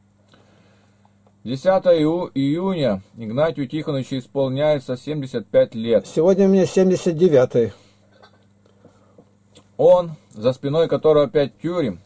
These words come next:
Speaker 1: двадцать шесть лет преследованный со стороны психиатрической медицины, говорит: "Надо жить азартно, интересно. Я фанатик, люблю жить на пределе.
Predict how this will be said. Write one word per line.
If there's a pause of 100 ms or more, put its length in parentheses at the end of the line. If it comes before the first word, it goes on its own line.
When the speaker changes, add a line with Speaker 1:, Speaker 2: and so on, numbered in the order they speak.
Speaker 1:
двадцать
шесть
лет (1000)
преследованный
со
стороны
психиатрической
медицины,
говорит: (520)
"Надо
жить
азартно,
интересно. (800)
Я
фанатик,
люблю
жить
на
пределе.